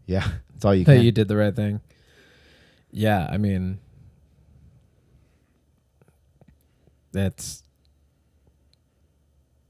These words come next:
Speaker 2: it's heavy to contemplate those things. And I think when you,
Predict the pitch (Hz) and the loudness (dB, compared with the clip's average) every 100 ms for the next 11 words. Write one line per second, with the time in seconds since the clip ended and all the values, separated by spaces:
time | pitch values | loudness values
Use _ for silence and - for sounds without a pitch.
0 | _ - 117 - - 151 147 165 156 143 | _ -4 -4 -4 -4 0 2 2 4 2
1 | 113 - - - - _ _ _ _ - | 0 -12 -20 -18 -20 _ _ _ _ -4
2 | 117 - 107 123 110 90 71 78 _ _ | -4 -4 -4 -2 -4 -8 -14 -16 _ _
3 | _ _ _ _ _ _ - 80 - - | _ _ _ _ _ _ -10 -10 -8 -14
4 | - 123 - 98 101 101 101 95 104 101 | -14 -16 -10 -6 -6 -6 -8 -6 -6 -6
5 | 95 87 90 | -6 -6 -8